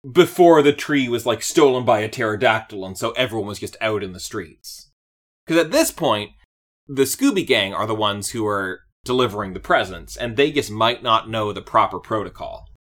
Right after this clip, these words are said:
The mayor might be there rubbing his temples, being like, "No, we do, we do this at six P M. We bring it over there. These actually aren't the presents, they're just for show. The real ones are in the warehouse."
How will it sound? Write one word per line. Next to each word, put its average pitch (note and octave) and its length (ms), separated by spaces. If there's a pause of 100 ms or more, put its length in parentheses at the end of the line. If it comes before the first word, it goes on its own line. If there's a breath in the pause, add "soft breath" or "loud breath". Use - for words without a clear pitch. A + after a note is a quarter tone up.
(160)
The D3 80
mayor D3 340
might A2 180
be A2 120
there G#2+ 160
rubbing A2 260
his G#2 140
temples, G#2+ 420
being G2 240
like, G2 160
"No, G#2+ 200
we G2+ 200
do, G#2+ 340
we G#2 100
do G2 200
this - 320
at F2+ 120
six - 260
P D#3 180
M. C3+ 300 (400 soft breath)
We F2 80
bring A2+ 260
it B2+ 240
over A#2 240
there. G#2 480
These C#3 180
actually C#3+ 320
aren't A2+ 200
the G2+ 60
presents, G2+ 420
they're F#2+ 80
just - 160
for F#2 80
show. G2+ 460 (260 soft breath)
The G2+ 80
real B2+ 180
ones G#2+ 180
are G#2 80
in F#2+ 60
the F#2 60
warehouse." F#2+ 760